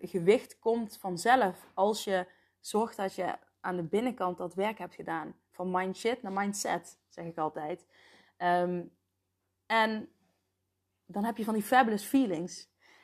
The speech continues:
En dan, ehm, eh, ja, dan voelt alles ineens,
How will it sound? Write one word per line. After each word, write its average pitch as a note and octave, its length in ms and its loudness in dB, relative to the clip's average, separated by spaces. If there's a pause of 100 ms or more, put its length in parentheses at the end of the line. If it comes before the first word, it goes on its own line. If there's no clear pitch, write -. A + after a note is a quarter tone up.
En G3+ 120 -2
dan, G3+ 360 4
ehm, F#3 540 0 (1000)
eh, - 280 -10 (840)
ja, G#3 180 -8
dan F#3 280 -4
voelt B3+ 340 -2
alles A3+ 380 2
ineens, G#3+ 480 -6